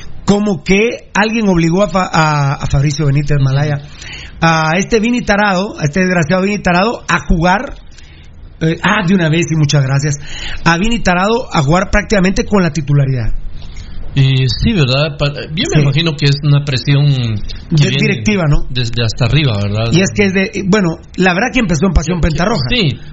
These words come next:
Speaker 1: Pasó en Pasión Pentarroja
Speaker 2: Que
Speaker 1: porque
Speaker 2: además
Speaker 1: decíamos, qué desgracia empezar
Speaker 2: Está
Speaker 1: jugando en Cobán con equipo alterno, por
Speaker 2: No,
Speaker 1: Dios santo.
Speaker 2: además, y Pasión Roja está basado en la lógica, ¿verdad? En la experiencia que tiene el programa y, y el conocimiento y la lógica que te dice que,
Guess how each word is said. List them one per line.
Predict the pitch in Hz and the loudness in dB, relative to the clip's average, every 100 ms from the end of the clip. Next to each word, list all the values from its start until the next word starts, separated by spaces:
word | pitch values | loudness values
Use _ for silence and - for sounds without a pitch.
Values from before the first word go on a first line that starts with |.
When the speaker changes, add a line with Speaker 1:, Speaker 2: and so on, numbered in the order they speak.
| - | -4
Speaker 1:
Pasó | 160 202 | 0 0
en | |
Pasión | 208 156 196 | 0 0 2
Pentarroja | 190 151 185 | 2 2 2
Speaker 2:
Que | 214 | 2
Speaker 1:
porque | 196 | 0
Speaker 2:
además | 160 170 | 0 0
Speaker 1:
decíamos, | 208 185 | 0 0
qué | 185 208 | 0 0
desgracia | 185 190 208 233 | 2 0 0 -2
empezar | 202 147 151 190 - - | 0 0 2 0 -2 -6
Speaker 2:
Está | 143 190 | -4 0
Speaker 1:
jugando | 208 185 214 | 2 2 2
en | |
Cobán | 170 175 | 2 0
con | 208 214 | 0 0
equipo | 214 165 | 0 0
alterno, | 151 226 202 143 | 0 0 0 2
por | 147 | 2
Speaker 2:
No, | |
Speaker 1:
Dios | 180 160 | 2 0
santo. | 147 | -2
Speaker 2:
además, | 151 180 196 | -2 -4 -4
y | 202 | -4
Pasión | 196 175 196 202 | 0 0 2 2
Roja | 185 202 | 0 0
está | 208 196 | 0 2
basado | 160 147 151 143 | 2 2 2 2
en | 131 | 2
la | 123 | 2
lógica, | 151 196 143 - 107 98 - - - | 0 0 0 0 -2 -2 -10 -14 -4
¿verdad? | 117 113 | 0 2
En | 117 | 4
la | |
experiencia | - - 139 139 180 185 | 2 2 0 -2 -4 -4
que | 165 | -2
tiene | 143 160 | 0 0
el | 151 | 2
programa | 143 131 139 156 143 143 - - - - | 2 2 0 2 2 2 2 2 -2 -2
y, | 110 110 113 123 | -2 -2 -2 0
y | 120 | 0
el | 104 | 0
conocimiento | 117 113 - 113 127 165 190 - - - - - | 2 2 2 2 2 0 -2 -6 -12 -14 -14 -6
y | 240 | 0
la | 220 | 2
lógica | 139 131 180 180 | 2 0 -2 -2
que | 147 | 0
te | 139 127 | 0 0
dice | 123 139 151 | 0 0 0
que, | 135 | 0